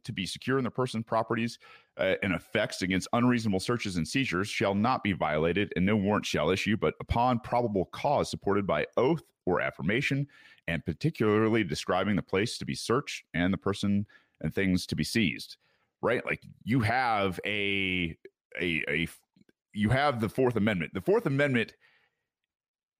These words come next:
I, I, what I don't like is when people talk about constitutional rights. There is no such thing as a constitutional right.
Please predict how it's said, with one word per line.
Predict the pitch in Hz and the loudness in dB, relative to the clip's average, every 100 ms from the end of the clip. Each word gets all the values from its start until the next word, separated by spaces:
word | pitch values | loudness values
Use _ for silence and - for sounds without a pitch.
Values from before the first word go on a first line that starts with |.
| _ _ _ _ | _ _ _ _
I, | 139 | -4
I, | 135 - - _ - - - | -2 -4 -6 _ -14 -10 -2
what | 117 | 0
I | 120 | 2
don't | 170 190 | 2 2
like | 147 123 | 2 2
is | 120 104 | 2 0
when | 113 107 85 101 98 95 | 2 2 0 -2 -2 -4
people | - 135 101 | -4 -4 -2
talk | 110 104 | -2 -2
about | 95 90 82 | 0 0 0
constitutional | - 123 - - 117 104 87 | 0 0 0 -2 0 0 0
rights. | 76 - | 0 0
There | 135 147 | 0 2
is | 123 | 2
no | 165 | 0
such | 170 143 | 2 0
thing | 127 120 | 2 2
as | 98 | 2
a | |
constitutional | 101 92 - 82 101 - 85 | 0 0 -2 -2 -2 -2 -2
right. | 71 64 | 0 -4